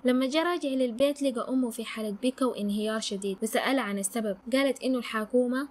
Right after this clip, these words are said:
حتاخد بيتهم لأنه ما دفعوا باقي الأقساط، وده بسبب إنه أمه كمان خسرت وظيفتها في البنك. هنا على طول أليكس أدى أمه القروش الجماعة خلال شغله من على الإنترنت، واللي كان موفره أصلا من الأساس لدراسته الجامعية. أمه رفضت في البداية، لكن هو في الآخر أقنعها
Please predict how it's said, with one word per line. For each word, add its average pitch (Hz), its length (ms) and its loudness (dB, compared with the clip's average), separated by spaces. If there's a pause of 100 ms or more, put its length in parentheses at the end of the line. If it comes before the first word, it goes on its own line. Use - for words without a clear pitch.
حتاخد 262 540 2
بيتهم 220 360 0
لأنه 240 360 0
ما 226 220 0
دفعوا 233 380 -2
باقي 220 260 0
الأقساط، 190 460 -6 (120)
وده 254 160 4
بسبب 254 340 2 (100)
إنه 277 260 0
أمه 262 180 2
كمان 233 320 0
خسرت 233 400 -2
وظيفتها 208 440 -2
في 202 100 -8
البنك. 190 280 -6 (120)
هنا 330 220 4
على 240 240 0
طول 285 340 2
أليكس 247 260 0 (120)
أدى 226 200 -2
أمه 240 280 0
القروش 214 360 0
الجماعة 220 400 0
خلال 208 280 -4
شغله 247 260 -2
من 202 160 -2
على 196 160 -4
الإنترنت، 220 640 -4 (100)
واللي 233 260 4
كان 285 200 0
موفره 247 540 -2
أصلا 247 260 -4
من 196 160 -4
الأساس 233 680 -4
لدراسته 208 420 -2
الجامعية. 190 580 -4 (100)
أمه 320 200 2
رفضت 254 400 -2
في - 60 -6
البداية، 233 600 0
لكن 233 280 0
هو 277 120 0
في 269 100 -2
الآخر 254 460 -2
أقنعها 233 480 -2